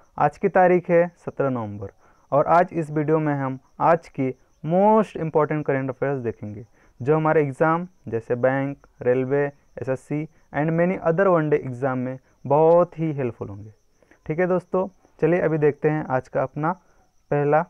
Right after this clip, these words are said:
क्वेश्चन। पहला क्वेश्चन है दोस्तों,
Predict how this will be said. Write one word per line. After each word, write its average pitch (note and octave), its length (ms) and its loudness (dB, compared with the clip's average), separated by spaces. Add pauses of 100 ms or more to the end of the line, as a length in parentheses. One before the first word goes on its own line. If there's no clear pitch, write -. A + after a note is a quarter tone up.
(120)
क्वेश्चन। G#2 420 -10 (1600)
पहला D#3+ 220 4
क्वेश्चन F3 340 -2
है E3 100 0
दोस्तों, D3 600 2